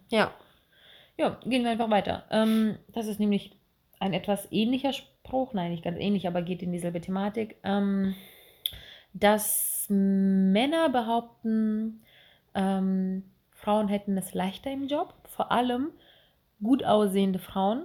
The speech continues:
Speaker 2: brauchen ja nur mit den Augen anzuklimpern.
Speaker 1: Hm.
Speaker 2: Man sagt ja tatsächlich, dass, äh, f-, hübsche Frauen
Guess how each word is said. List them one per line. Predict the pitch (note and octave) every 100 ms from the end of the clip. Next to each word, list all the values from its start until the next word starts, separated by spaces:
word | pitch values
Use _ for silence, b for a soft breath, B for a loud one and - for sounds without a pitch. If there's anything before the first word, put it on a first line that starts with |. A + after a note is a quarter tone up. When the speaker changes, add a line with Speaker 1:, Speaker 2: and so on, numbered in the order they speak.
| -
Speaker 2:
brauchen | G#3 G#3 G#3 G#3+
ja | G3+
nur | G3+ A#3
mit | A3+
den | A3+ G#3
Augen | F3 E3
anzuklimpern. | E3 G3+ - - F#3 - - G3+ B B
Speaker 1:
Hm. | F#3 F3+ F3 F#3+ G3+ B B B B
Speaker 2:
Man | G#3 G#3+ - - - - - -
sagt | A3 C4 C4+
ja |
tatsächlich, | B3+ A3 G#3+ G#3+ G#3
dass, | G3+ G3 G3 -
äh, | F#3+ F#3 F#3 F3+ - - _ _ _ _ _ _ _ _ -
f-, | - -
hübsche | G3+ A3 -
Frauen | G#3 - G3+ G3+ G3+ G3